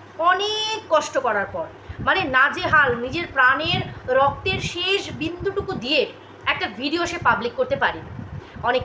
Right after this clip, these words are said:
কষ্টের পর সেই ভিডিওটা আজ সকালে পাবলিক হয়েছে, সেটা তোমাদের সকলের সামনে তুলে ধরেছে। আর কীভাবে? চোখের ভেতরে আঙ্গুল খুঁচিয়ে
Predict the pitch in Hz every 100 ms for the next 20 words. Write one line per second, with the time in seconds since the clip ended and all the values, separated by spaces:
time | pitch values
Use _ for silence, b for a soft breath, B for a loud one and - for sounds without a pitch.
0 | - 233 - 349 359 392 302 220 214 214
1 | 294 339 226 226 - - 240 254 247 165
2 | 165 - 147 - - - - - - 208
3 | 247 202 - - - 330 370 - - 277
4 | 269 262 233 196 175 165 156 - - -
5 | - 208 190 247 285 403 494 - - -
6 | - - 294 - 370 - - 233 247 302
7 | 277 - 226 247 277 339 - 277 277 349